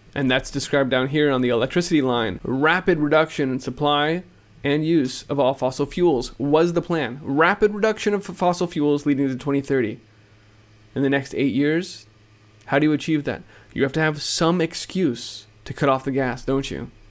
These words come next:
And that excuse is what's going on now, ladies and gentlemen.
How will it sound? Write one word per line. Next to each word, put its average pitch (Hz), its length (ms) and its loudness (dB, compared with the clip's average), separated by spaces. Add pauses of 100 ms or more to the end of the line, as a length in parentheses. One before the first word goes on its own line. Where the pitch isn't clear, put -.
(720)
And 123 160 -2
that 120 100 0
excuse 139 520 -2
is 120 180 -8
what's 127 200 -4
going 123 240 -2
on 123 380 -4
now, 117 400 -6 (120)
ladies 123 260 -4
and 123 80 -6
gentlemen. 117 380 -6